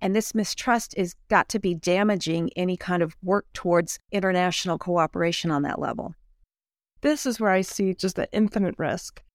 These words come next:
Speaker 2: Viruses know no boundaries, as we learned very, very well in this pandemic. And so where they emerge, they're gonna, you know, easily be able to affect us here.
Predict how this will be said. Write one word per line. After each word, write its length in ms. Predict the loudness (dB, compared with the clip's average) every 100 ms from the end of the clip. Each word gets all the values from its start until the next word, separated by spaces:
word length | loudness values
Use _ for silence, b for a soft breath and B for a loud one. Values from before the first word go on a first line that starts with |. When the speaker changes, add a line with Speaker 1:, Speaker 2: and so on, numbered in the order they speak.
| -8
Speaker 2:
Viruses 580 | 0 4 4 2 -2 2
know 200 | 2 2
no 120 | 2
boundaries, 540 | 2 2 0 -2 -4
as 140 | -4 -2
we 120 | -2
learned 360 | 0 0 -2 -4
very, 320 | 0 0 2
very 200 | 2 2
well 280 | 2 0 0
in 80 |
this 120 | -2 -6
pandemic. 640 | -6 -4 -4 -4 -8 -12 _ _
And 180 | -2 -2
so 140 | -2
where 220 | 2 2 4
they 120 | 4
emerge, 560 | 4 4 2 0 -4 -4
they're 140 | -2
gonna, 280 | 0 0 -2 -6
you 160 | -6 -6
know, 80 | -4 -2
easily 320 | 0 2 2
be 140 | 2
able 160 | 2 0
to 80 | -2
affect 540 | -4 -4 -4 -6 -14 -6
us 180 | -4 -4
here. 460 | -4 -2 0 -2